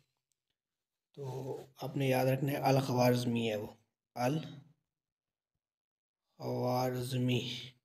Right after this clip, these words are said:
ये मुस्लिम साइंटिस्ट हैं, इसको हम father, अ, father of अलजबरा भी कहते हैं।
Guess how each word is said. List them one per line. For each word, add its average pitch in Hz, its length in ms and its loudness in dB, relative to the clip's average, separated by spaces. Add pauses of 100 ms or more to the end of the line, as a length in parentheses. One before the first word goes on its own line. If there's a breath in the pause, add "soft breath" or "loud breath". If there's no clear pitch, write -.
(2750)
ये 143 80 -4
मुस्लिम 147 680 2 (3250)
साइंटिस्ट 143 520 0
हैं, 151 460 -2 (1200)
इसको 160 240 2
हम 160 100 6
father, 147 420 0
अ, 139 160 2
father 139 540 4
of - 300 -8 (760)
अलजबरा 131 520 2
भी 131 140 4
कहते 110 360 0
हैं। - 160 -8